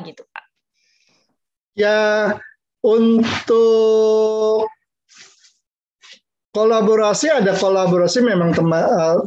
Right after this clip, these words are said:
Speaker 2: teman sekampus, kita sudah kenal, ketika kita buat, dia ikut prosesnya, gitu kan. Ada kolaborasi dalam arti memang kita mengajak dia,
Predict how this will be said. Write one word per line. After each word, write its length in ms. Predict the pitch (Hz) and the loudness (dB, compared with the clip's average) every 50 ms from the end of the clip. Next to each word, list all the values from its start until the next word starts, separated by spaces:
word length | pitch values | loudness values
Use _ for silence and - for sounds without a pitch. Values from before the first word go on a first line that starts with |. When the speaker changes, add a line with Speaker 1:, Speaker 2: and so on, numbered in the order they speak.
| - - | -6 -4
Speaker 2:
teman 240 | 160 151 160 160 151 | -4 -2 0 0 -2
sekampus, 640 | - 170 175 - 185 196 202 196 214 214 208 190 - | -2 -4 -4 -4 -4 -2 -2 0 0 0 0 0 -2
kita 300 | - 160 - 170 147 131 | -4 -4 -2 -2 -2 -2
sudah 260 | - 160 151 160 151 - | -2 -2 -2 -2 -2 -2
kenal, 580 | 185 196 196 196 196 196 196 196 196 202 202 - - _ _ _ _ | -2 -2 -2 -2 -2 -2 -2 -2 -2 -4 -4 -6 -12 _ _ _ _
ketika 580 | - 175 - 185 165 170 - - 175 170 165 - | -10 -6 -4 -4 -4 -4 -4 -4 -2 -2 -2 -2
kita 400 | - 185 175 175 - 170 160 160 | -2 -2 -2 -2 -2 -2 0 0
buat, 380 | 160 170 170 180 180 180 185 180 | 0 0 0 0 0 0 -2 0
dia 160 | 175 175 175 | 0 0 0
ikut 320 | 180 180 175 185 170 175 - | 0 0 0 -2 -4 -2 -2
prosesnya, 1120 | 180 170 160 156 - - 185 180 185 - - 180 190 196 190 190 190 190 190 190 190 190 180 170 | 0 0 0 0 -2 -2 -4 -4 -4 -2 -2 -2 0 0 -2 -2 -2 -2 -2 -2 -2 -2 0 -2
gitu 220 | 156 - 160 143 - | -2 -2 -4 -4 -2
kan. 240 | 185 208 226 233 233 - - - - - - _ | -2 0 0 0 -2 -4 -10 -20 -20 -20 -16 _
Ada 400 | - 185 175 180 202 285 294 294 | -6 -4 -2 0 0 0 0 0
kolaborasi 1400 | - 247 226 220 214 214 208 196 185 202 202 196 202 196 190 190 185 - - - 233 254 269 294 302 311 294 226 196 | 0 0 2 2 2 0 0 0 0 0 0 0 0 0 -2 -2 -4 -4 -4 -4 -2 -2 0 0 0 0 0 0 2
dalam 480 | 202 196 190 190 196 190 190 196 262 | 2 0 0 0 0 0 0 0 0
arti 400 | 269 214 190 185 180 180 - 269 | 0 0 -2 -2 -2 -2 -2 0
memang 720 | 277 262 220 196 185 180 180 175 175 175 175 175 180 175 - - _ _ _ _ - | 0 2 0 0 0 0 0 -2 -2 -2 0 -2 -2 -2 -4 -10 _ _ _ _ -4
kita 560 | - 180 180 - - 180 175 180 202 196 - 240 240 - _ _ _ - | -2 -2 -2 -2 -2 -2 -2 0 0 0 -2 -2 -4 -6 _ _ _ -2
mengajak 720 | 208 185 185 185 180 180 180 170 156 165 180 180 175 175 180 170 160 | 0 0 2 0 0 0 0 0 0 0 0 -2 -2 -2 0 0 0
dia, 760 | 160 175 175 175 175 175 175 190 202 214 226 240 254 269 254 | 0 0 0 0 0 0 0 0 0 0 0 0 0 -2 -2